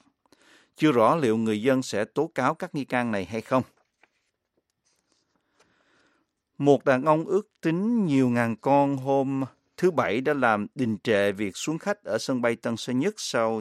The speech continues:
chuyến bay từ Hà Nội. Theo báo chí trong nước, chuyến bay V N hai sáu năm của hãng Vietnam Airlines từ Hà Nội đi thành phố Hồ Chí Minh hạ cánh, đang tiếp cận đường ống để xuống khách,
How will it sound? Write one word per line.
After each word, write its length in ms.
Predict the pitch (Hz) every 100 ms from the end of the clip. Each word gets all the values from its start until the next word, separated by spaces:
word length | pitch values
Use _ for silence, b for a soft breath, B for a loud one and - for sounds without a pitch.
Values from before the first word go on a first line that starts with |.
| -
chuyến 180 | 135 143
bay 180 | 120 110
từ 180 | 110
Hà 140 | 92 98
Nội. 340 | 92 101 104 - _ _ b b b b b b b
Theo 140 | 135 120
báo 140 | 135
chí 160 | - 175
trong 220 | 147 131
nước, 300 | 165 214 -
chuyến 200 | 165 160
bay 260 | 143 135 -
V 180 | 117 135 135 131 135
N 80 | 127 101
hai 300 | 95 135 135
sáu 260 | 123 139 170
năm 320 | 160 147 135
của 180 | - 117
hãng 280 | 113 95 127
Vietnam 400 | 113 - 113 101
Airlines 440 | 110 110 113 110 -
từ 120 | 101
Hà 180 | 92 92
Nội 240 | 87 85
đi 140 | 98 110
thành 200 | 101 85
phố 220 | - 120
Hồ 80 | 107
Chí 200 | - 123
Minh 160 | 120 101
hạ 160 | 104
cánh, 360 | - 104 135 214 b b b b b -
đang 260 | 131 131
tiếp 180 | 123 180 -
cận 280 | 104 98 101
đường 160 | 98
ống 480 | 104 120 202 - 110
để 220 | 101 98
xuống 260 | - 147 170
khách, 220 | -